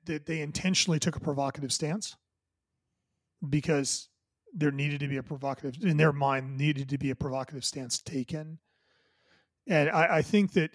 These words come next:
you know, we just need to start looking at some of these things and really taking them apart and making choices,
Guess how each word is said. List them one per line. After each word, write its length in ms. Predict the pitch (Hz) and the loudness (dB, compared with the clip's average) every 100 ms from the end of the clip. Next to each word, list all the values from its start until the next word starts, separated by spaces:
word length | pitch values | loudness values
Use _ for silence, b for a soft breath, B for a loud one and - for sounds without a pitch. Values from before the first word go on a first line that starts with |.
| - _ _ _ _ _ _ | -12 _ _ _ _ _ _
you 100 | 185 | 2
know, 80 | 170 | 4
we 180 | 165 170 | 4 2
just 420 | - 254 - - | 4 4 2 2
need 180 | 208 180 | 0 0
to 80 | 175 | -4
start 280 | - 165 | -2 -2
looking 300 | 151 147 185 | -2 -2 -2
at 100 | 151 | -6
some 160 | - 156 | -6 -6
of 80 | 139 | -4
these 160 | 135 | -6
things 300 | - 139 135 | -6 -6 -6
and 180 | 135 127 | -4 -2
really 200 | 131 156 | 0 0
taking 280 | - 147 147 | 0 -2 -4
them 100 | 139 | -6
apart 400 | 127 - 139 135 | -4 0 2 2
and 240 | 131 131 | 0 -2
making 520 | 135 139 151 185 135 127 | 2 2 2 -2 -4 -2
choices, 840 | - - 139 127 - 196 - | -2 0 2 2 0 -2 -2